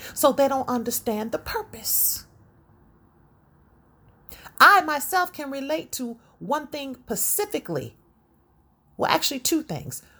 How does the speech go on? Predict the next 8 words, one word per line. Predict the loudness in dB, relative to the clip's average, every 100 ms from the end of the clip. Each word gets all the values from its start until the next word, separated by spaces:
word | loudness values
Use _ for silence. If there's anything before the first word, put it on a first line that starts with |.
| _
One | 2 4 4 2
thing | -4 -2
specifically | -2 0 0 -2 -8 -10 -10 _ _ _ _ _ _ _ _ _ _ _ _ -2
that | 0 2
really, | 2 2 2 0 -2
really | -2 -2 -2
touched | -2 -2 -2 -4 -4
me, | -4 -4 -8 -12